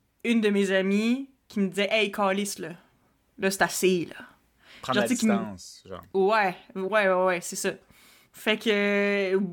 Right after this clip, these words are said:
Speaker 1: je, je ressens de la jalousie fréquemment, euh, de façon intense, peut-être pas, puis je me parle. Fait que je te dirais que, comme si on compare ça au, au typique, euh, tu sais, la fille typique qui est genre, «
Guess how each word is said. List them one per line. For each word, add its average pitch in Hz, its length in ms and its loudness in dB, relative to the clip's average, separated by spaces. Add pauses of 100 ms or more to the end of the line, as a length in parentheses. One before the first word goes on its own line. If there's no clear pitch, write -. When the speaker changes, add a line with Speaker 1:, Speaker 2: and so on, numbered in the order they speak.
(120)
Speaker 1:
je, 196 340 -4
je 190 200 -4
ressens 208 260 2
de 254 60 -2
la 226 120 2
jalousie 202 640 0 (480)
fréquemment, 320 720 0 (580)
euh, 185 200 4
de 185 120 -4
façon 226 320 0
intense, 247 460 0
peut-être 208 420 -2
pas, 302 560 0
puis 240 720 2 (680)
je 247 120 -4
me 285 200 2
parle. 170 360 0
Fait 269 220 0
que 285 100 -2
je - 80 -2
te 311 80 0
dirais 285 460 2
que, 277 360 0 (1000)
comme 214 600 2
si 202 200 0
on 247 80 4
compare 226 260 0
ça 233 180 2
au, 202 160 2
au 214 60 0
typique, - 680 -8
euh, 180 280 2
tu - 220 -12
sais, 214 100 0
la 185 100 4
fille 196 280 -2
typique - 400 -4
qui 190 140 -2
est - 20 2
genre, « 180 220 -2